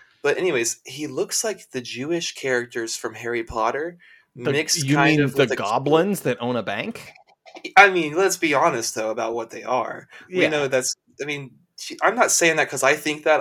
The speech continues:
Speaker 1: I'm
Speaker 2: The
Speaker 1: saying
Speaker 2: go-,
Speaker 1: that
Speaker 2: the
Speaker 1: because
Speaker 2: goblins that have a Star of David on the floor of their bank?
Speaker 1: Right, yeah, yeah.
Speaker 2: Yeah.
Speaker 1: I'm saying that because she got a lot of heat for it. I don't think that's what they look like. I, I never saw the correlation, but
Speaker 2: Dude, spe-, speaking of which, by the way, I keep interrupting you, but speaking of which,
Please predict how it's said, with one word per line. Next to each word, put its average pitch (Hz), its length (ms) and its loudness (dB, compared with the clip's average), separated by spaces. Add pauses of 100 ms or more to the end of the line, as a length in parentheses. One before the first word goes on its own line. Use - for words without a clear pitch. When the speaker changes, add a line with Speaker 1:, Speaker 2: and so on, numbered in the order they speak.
Speaker 1:
I'm 135 80 0
Speaker 2:
The 160 80 8
Speaker 1:
saying 165 160 6
Speaker 2:
go-, 147 60 -4
Speaker 1:
that 135 80 0
Speaker 2:
the 147 60 6
Speaker 1:
because 151 260 4
Speaker 2:
goblins 202 260 6
that 156 140 4
have 156 180 4
a 175 60 8
Star 143 420 2
of 135 140 0
David 131 320 2
on 117 100 2
the 107 80 -4
floor 110 480 -2
of 123 140 -2
their 98 120 -4
bank? - 520 -12 (240)
Speaker 1:
Right, 143 340 4
yeah, 151 140 -8
yeah. 123 260 -4 (220)
Speaker 2:
Yeah. 151 220 0
Speaker 1:
I'm 240 100 0
saying 202 300 2
that 175 200 4
because 151 240 -4
she 202 180 -4
got 165 160 4
a 135 80 4
lot 127 120 4
of 113 80 0
heat - 280 -10
for 165 220 2
it. 147 160 2
I 170 240 8
don't 131 220 4
think 143 240 0
that's 107 160 -6
what 117 100 -6
they 107 100 -4
look 113 200 -4
like. 92 340 -8
I, 131 200 4 (140)
I 160 200 8
never 143 320 4
saw 127 240 2
the 123 100 -2
correlation, 113 800 -2
but 143 200 8
Speaker 2:
Dude, 254 120 6
spe-, - 260 0
speaking 311 320 2
of 190 100 6
which, 156 200 6
by 156 100 8
the 143 80 10
way, 139 160 6
I 151 140 4
keep - 320 2
interrupting 185 460 4
you, 208 80 4
but 165 160 0
speaking 220 420 -2
of 143 100 -4
which, 131 440 0